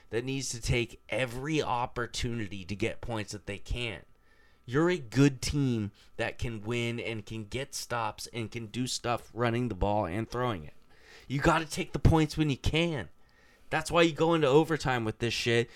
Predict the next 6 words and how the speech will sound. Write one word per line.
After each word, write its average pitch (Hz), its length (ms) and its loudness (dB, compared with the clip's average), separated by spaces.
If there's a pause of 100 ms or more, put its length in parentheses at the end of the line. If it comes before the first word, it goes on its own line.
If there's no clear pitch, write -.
(160)
is 117 120 -8
because 127 600 -2 (240)
you're 117 160 -2
treating 135 720 -6 (160)
your 107 180 -2
team 135 580 -4